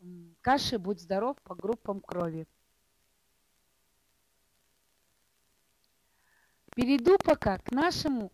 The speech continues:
к нашей шунгитовой продукции, ребят.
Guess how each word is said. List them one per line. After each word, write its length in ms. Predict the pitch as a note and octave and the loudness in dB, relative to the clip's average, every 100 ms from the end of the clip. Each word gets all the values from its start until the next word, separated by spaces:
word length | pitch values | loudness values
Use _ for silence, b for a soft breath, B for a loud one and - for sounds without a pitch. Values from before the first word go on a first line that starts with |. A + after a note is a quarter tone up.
| _ _ | _ _
к 80 | - | -4
нашей 560 | B3+ E4+ F4+ - F#3+ - - | 0 2 0 -2 -4 -6 -14
шунгитовой 720 | - A#3+ A3 D4 - C4+ C4 | -6 -4 0 0 0 -2 -2
продукции, 800 | - A#3+ A3 B3+ - - F3+ | -2 -4 0 -2 -4 -8 -6
ребят. 280 | E3 D#3+ D#3+ | -6 -8 -10